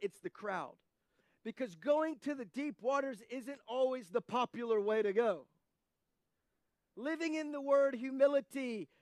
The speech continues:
covenant relationship, honor. Honor when I'm offended. Honor my, I'm gonna honor my boss even when they cuss me out. I'm gonna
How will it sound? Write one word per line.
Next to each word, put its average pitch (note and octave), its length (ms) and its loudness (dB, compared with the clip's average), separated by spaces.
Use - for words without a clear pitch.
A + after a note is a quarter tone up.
covenant D4 440 2
relationship, B3 1120 -2
honor. B3 680 2
Honor D#4+ 340 0
when D4+ 160 -2
I'm C#4+ 200 0
offended. C#4 640 -4
Honor D4+ 300 0
my, C#4 320 0
I'm A#3+ 140 -4
gonna C#4 140 0
honor D4+ 220 0
my C#4+ 200 2
boss C4+ 380 2
even D4 360 -6
when C4+ 180 -2
they C4 120 4
cuss - 420 -2
me C4+ 220 -2
out. E4 320 -2
I'm C#4+ 160 -4
gonna D4 100 -2